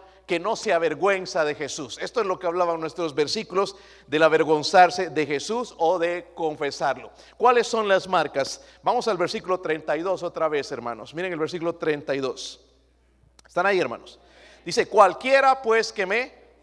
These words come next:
que me, ¿qué? Confiese." So, la primera, hermanos, la primera marca de uno de nosotros,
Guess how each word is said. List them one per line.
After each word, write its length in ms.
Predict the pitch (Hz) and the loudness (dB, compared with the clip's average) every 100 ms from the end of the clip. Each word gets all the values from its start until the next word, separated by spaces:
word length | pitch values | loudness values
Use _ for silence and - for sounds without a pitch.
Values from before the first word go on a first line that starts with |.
| _ _ _ - - - | _ _ _ -20 -12 -8
que 100 | 190 | -4
me, 140 | 196 | -2
¿qué? 400 | 202 277 262 - - _ - _ - | 0 -2 -6 -20 -20 _ -20 _ -8
Confiese." 640 | 202 202 269 262 - 160 | -6 -4 4 4 4 -2
So, 160 | - 220 | 0 2
la 160 | 208 | 2
primera, 480 | 208 220 269 262 233 | 0 -2 2 2 2
hermanos, 320 | 175 214 208 | 2 0 0
la 100 | 180 | 0
primera 320 | 165 220 226 190 | 0 0 2 4
marca 460 | 208 220 214 185 | 4 4 2 -2
de 160 | 143 180 | 0 -2
uno 240 | 233 214 | -2 -2
de 60 | 175 | -2
nosotros, 600 | 175 226 220 190 180 | -2 0 0 0 -2